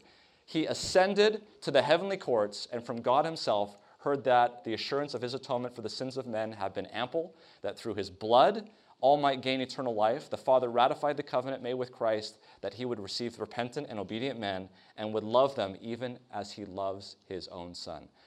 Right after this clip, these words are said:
Desire of Ages, page seven ninety. Here's an actual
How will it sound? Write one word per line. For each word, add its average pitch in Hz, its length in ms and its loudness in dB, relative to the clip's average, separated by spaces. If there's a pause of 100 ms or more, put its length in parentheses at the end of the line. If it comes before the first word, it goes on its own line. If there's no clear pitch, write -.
(120)
Desire 113 260 4
of 117 80 0
Ages, 107 300 -4
page 101 220 -8
seven 92 260 -10
ninety. 73 320 -18 (840)
Here's 170 200 0
an 160 140 -6
actual 180 760 0